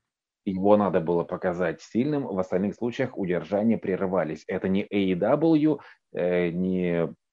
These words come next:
э, не Баксы, которые просто обожают, э, в, в своих командниках навешивать себе и противникам подохренищих финишеров и самостоятельно вырываться.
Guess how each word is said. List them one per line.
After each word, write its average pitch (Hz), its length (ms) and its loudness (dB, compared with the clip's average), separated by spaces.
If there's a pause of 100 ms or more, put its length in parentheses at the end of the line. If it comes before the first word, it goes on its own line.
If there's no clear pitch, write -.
(720)
э, 95 260 -4
не 98 140 0
Баксы, 123 400 0
которые 104 380 4
просто 104 320 2
обожают, 98 840 0
э, 87 220 -6 (100)
в, 98 140 -6
в - 260 -20
своих 101 300 0
командниках 101 640 0
навешивать 101 580 -2
себе 107 280 -2
и - 20 -4
противникам 101 880 0
подохренищих 104 800 0
финишеров 120 500 -2
и 101 60 -2
самостоятельно 92 680 -2
вырываться. 92 640 -2